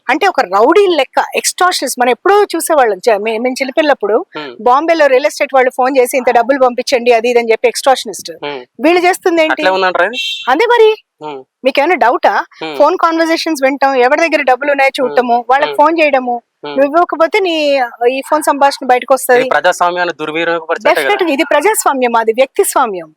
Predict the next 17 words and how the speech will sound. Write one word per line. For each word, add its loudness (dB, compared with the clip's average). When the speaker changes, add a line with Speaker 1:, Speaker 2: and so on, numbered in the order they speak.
Speaker 2:
Hmm. -8
Speaker 1:
అహంకారపూరితమైన 0
పాలన 0
అది. -12
విద్వేషాలు 0
రెచ్చగొట్టి, 0
ఇప్పుడు -4
రీజనల్ 2
విద్వేషాలు -4
రెచ్చగొడుతున్నారు. -2
మొన్న 2
కూడా 2
టీవీ -2
ఫైవ్ 0
మీదకి 0
వెళ్ళి 2
పడ్డారు. -4